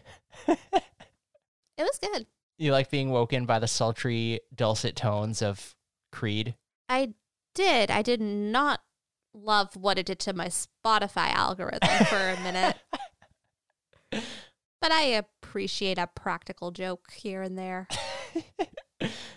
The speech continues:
Speaker 1: You know what's concerning? The plumber is, like, actively breaking their house. <laughs> There's, like,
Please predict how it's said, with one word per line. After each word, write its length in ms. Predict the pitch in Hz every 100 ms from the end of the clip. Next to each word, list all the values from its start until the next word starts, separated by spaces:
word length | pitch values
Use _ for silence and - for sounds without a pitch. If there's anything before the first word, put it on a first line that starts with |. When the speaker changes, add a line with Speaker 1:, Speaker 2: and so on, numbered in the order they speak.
| _ _ _ -
Speaker 1:
You 100 | 156
know 80 |
what's 160 | 214 -
concerning? 640 | 277 - 139 123 147 165 - _
The 120 | 131 143
plumber 420 | - 143 180 240
is, 180 | 240 -
like, 220 | 160 -
actively 560 | - 117 - 139 131 143
breaking 500 | 113 110 113 131 117
their 140 | 107
house. 500 | 98 90 82 123 - -
<laughs> 60 |
There's, 300 | 131 120 -
like, 220 | 214 170